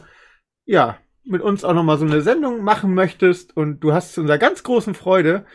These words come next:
äh, ja gesagt. Und so sitzen wir jetzt hier zusammen. <clears throat> Und ich wurde gebeten, und das ist natürlich auch klar, wir werden heute zwei, drei, vier, fünf, äh, oder auch wenn das dann on demand läuft, äh, neue Zuschauer haben, <clears throat> dass ich am Anfang einmal kurz,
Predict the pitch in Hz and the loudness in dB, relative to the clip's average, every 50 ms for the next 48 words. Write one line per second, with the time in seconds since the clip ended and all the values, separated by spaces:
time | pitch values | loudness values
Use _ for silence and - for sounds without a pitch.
0 | - - _ _ _ _ _ - 160 151 156 - - 160 190 311 440 359 220 160 | -20 -20 _ _ _ _ _ 2 4 4 4 4 2 -2 0 0 0 2 2 2
1 | 143 120 131 127 139 214 - - 196 160 - 214 170 220 359 339 - - 190 165 | 2 2 2 2 2 0 0 -4 -4 -2 0 -2 0 0 -2 -2 -4 -4 2 4
2 | 151 147 147 - - - 147 156 180 180 - - 151 131 131 143 160 190 277 - | 4 2 2 0 -6 -2 -2 -2 -2 -4 -10 -16 -10 -4 -2 -2 -2 -2 -6 -12
3 | _ _ - - 220 165 - - - - - - - - 226 262 320 - - 185 | _ _ -2 -2 -2 -2 -4 -8 -20 -20 -20 -6 4 8 8 8 8 6 0 -4
4 | 156 - 254 220 214 190 180 165 226 269 269 254 226 190 180 165 196 180 - - | 0 2 2 2 2 0 2 0 0 0 0 -2 -4 -4 -2 -2 -2 -4 -4 -6
5 | 165 165 - - - 202 202 220 226 202 165 151 175 170 170 170 165 160 - 156 | -8 -8 -8 -6 0 2 2 2 4 2 2 0 0 -2 0 0 0 0 0 -2
6 | 147 147 - - 170 175 170 160 151 160 151 151 - 165 151 - 180 156 151 147 | -4 -4 -6 -4 0 0 0 2 2 0 0 0 0 -2 -2 0 -2 -2 -2 -4
7 | 143 - - - 156 147 139 135 139 139 139 139 - - 151 135 131 123 - - | -8 -6 0 2 2 2 2 0 -4 -6 -6 -8 -8 -8 -8 -8 -8 -10 -10 -10
8 | 151 139 147 131 123 123 127 143 160 175 175 185 175 - 165 147 151 151 151 151 | -10 -10 -10 -10 -8 -8 -6 -4 -4 -4 -4 -6 -8 -6 0 2 4 4 4 2
9 | 151 - _ - 170 156 143 143 156 196 240 269 254 - - - 240 - - 202 | 2 -2 _ -6 -4 -2 -2 0 0 2 2 0 0 -4 -6 -8 -8 -4 -2 -2
10 | 180 180 180 196 180 175 180 - _ - 180 247 185 135 - - _ - - - | 0 2 2 2 2 2 -2 -8 _ -2 -2 0 -2 -2 -6 -12 _ -20 -20 -20
11 | - - - 165 147 175 165 - - 170 156 170 170 180 196 208 - 180 165 170 | -8 0 0 0 0 0 -4 -4 0 0 0 0 0 -2 -2 -2 -2 -4 -4 -2
12 | 175 165 165 160 151 - - 165 160 156 - - | -2 -2 -2 -2 -2 0 2 0 0 0 -4 -20